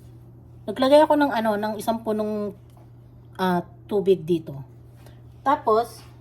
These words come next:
may dalawa akong apple at saka meron akong lemon. Sa umaga, bago ako gumising,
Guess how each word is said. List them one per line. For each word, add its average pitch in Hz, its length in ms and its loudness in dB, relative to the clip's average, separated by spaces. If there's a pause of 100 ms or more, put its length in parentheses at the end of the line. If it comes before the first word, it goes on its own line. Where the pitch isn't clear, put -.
(2000)
may 214 160 -2
dalawa 202 400 2
akong 185 320 -8 (320)
apple 190 400 0
at 185 80 -6
saka 175 480 -4
meron 175 320 -4
akong 165 560 -8 (1300)
lemon. 160 560 -8 (1500)
Sa - 160 0
umaga, 269 720 0
bago 208 400 0
ako 208 240 -4
gumising, 180 480 -4